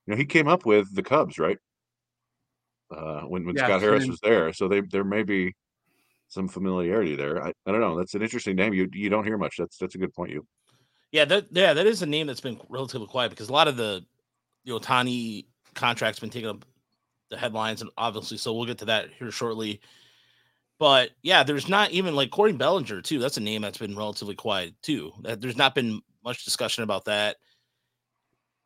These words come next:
Speaker 3: And I, I know that every once in a while Clayton Kershaw gets mentioned, but, I mean, at this point, he's either gonna be a, just a,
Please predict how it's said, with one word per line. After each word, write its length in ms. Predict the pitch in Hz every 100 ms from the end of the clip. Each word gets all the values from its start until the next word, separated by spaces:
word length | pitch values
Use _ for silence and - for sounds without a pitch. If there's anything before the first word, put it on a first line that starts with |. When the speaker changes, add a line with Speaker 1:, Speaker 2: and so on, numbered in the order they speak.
| _ - - - -
Speaker 3:
And 280 | 143 135 127
I, 200 | 147 139
I 40 |
know 160 | 156 147
that 100 | 135
every 180 | 135 147
once 180 | 139 139
in 60 |
a 0 |
while 160 | 123 117
Clayton 340 | - 135 123
Kershaw 360 | - 123 - 113
gets 180 | 110 113
mentioned, 380 | 117 117 123
but, 140 | 107 95
I 20 |
mean, 180 | 113 107
at 140 | 104
this 120 | 120 123
point, 360 | - 117 113 - _ _ _ _ _ _ _ _ _ _
he's 300 | 110 113 -
either 280 | 120 120 110
gonna 300 | 104 110 104
be 200 | 101 104
a, 360 | 98 95 - 107
just 220 | -
a, 80 | -